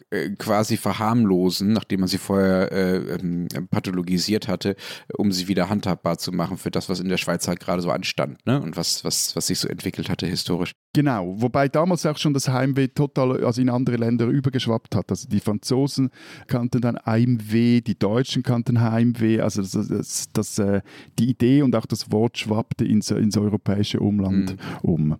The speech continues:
Speaker 1: Aber was ist jetzt mit dieser einen, einen Schweizerin, ähm, mit dem, und dem, ihrem Schlüsselwerk zum Heimweh? Das ha-, ist jetzt untergegangen.
Speaker 2: D-, das, das prominenteste Heimweh-Opfer war eine Schweizerin, und zwar Heidi, also die Kinderbuchfigur von Johanna Spiri.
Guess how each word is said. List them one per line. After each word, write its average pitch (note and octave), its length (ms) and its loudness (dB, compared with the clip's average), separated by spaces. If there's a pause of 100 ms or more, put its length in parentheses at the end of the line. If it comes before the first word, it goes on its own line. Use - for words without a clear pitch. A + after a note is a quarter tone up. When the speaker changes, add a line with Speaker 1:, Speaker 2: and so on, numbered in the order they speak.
Speaker 1:
Aber D3 180 2
was E3 120 2
ist G3 100 -2
jetzt F3 120 0
mit E3+ 100 2
dieser D3+ 200 2
einen, D3+ 340 0
einen C#3+ 300 2
Schweizerin, B2 840 2
ähm, A#2+ 560 0
mit G#2+ 280 0
dem, A2+ 220 2
und A2+ 140 0
dem, A#2+ 180 0
ihrem B2 220 2
Schlüsselwerk A2+ 560 0
zum G#2+ 160 -2
Heimweh? G#2 240 2
Das - 480 -4
ha-, - 180 -8
ist - 120 -2
jetzt A#2 100 -2
untergegangen. G2+ 520 -4
Speaker 2:
D-, C3+ 140 4
das, C#3 240 0
das - 200 0
prominenteste D3 680 2
Heimweh-Opfer C3+ 720 0
war B2 220 -2
eine G2+ 160 0
Schweizerin, F#2+ 540 -2
und - 120 -2
zwar A2 220 0
Heidi, A2+ 480 0 (140)
also G2+ 180 0
die - 160 -2
Kinderbuchfigur A#2 880 0
von G#2+ 140 0
Johanna G2+ 280 2
Spiri. G#2+ 600 0